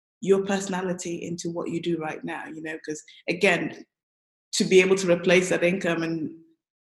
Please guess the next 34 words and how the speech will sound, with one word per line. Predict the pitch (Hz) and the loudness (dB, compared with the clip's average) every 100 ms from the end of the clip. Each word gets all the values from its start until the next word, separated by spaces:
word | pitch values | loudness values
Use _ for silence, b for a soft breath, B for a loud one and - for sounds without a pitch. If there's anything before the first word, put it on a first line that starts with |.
| - | 2
and | 170 170 165 - - | 4 4 0 -8 0
to | 196 | 2
get | - 185 - - | 6 6 4 -2
to | - 180 175 170 - - _ - | 4 6 6 4 -2 -10 _ 0
replace | 190 196 185 196 | 0 6 8 8
that | 196 151 | 8 8
level | 180 170 | 8 6
of | 165 - | 2 4
comfort | 196 190 - 160 160 | 2 2 2 0 0
financially, | - 160 165 170 175 165 135 175 - _ _ _ _ _ - | 0 2 2 0 0 0 -2 -2 -8 _ _ _ _ _ 4
it | 190 | 6
was, | 185 180 - | 6 0 -2
"Okay, | 208 208 | 0 0
well, | 175 180 | 2 2
let, | 175 185 | 2 -2
let's | 196 208 208 - - - - _ _ _ _ _ | 0 0 0 -6 -8 -10 -14 _ _ _ _ _
put | - - | 4 4
more | 190 190 | 4 4
of | 180 180 | 4 4
you | 180 175 - | 2 2 2
into | 202 196 190 | 2 4 -2
the | 175 | -2
work | 165 175 175 - - | 0 0 0 -4 -4
first. | 175 - 190 - - _ | -4 -4 -6 -12 -16 _
And | 196 196 | -2 2
then | 208 208 | 4 4
if | 202 | 2
you | 185 | -4
still | - 180 180 | 0 0 2
feel | 185 175 | 0 2
like | 175 170 - | 2 0 -2
you | 180 | -4
wanna | 170 175 170 | -2 -2 -2
move, | 170 165 170 175 | 2 2 2 -2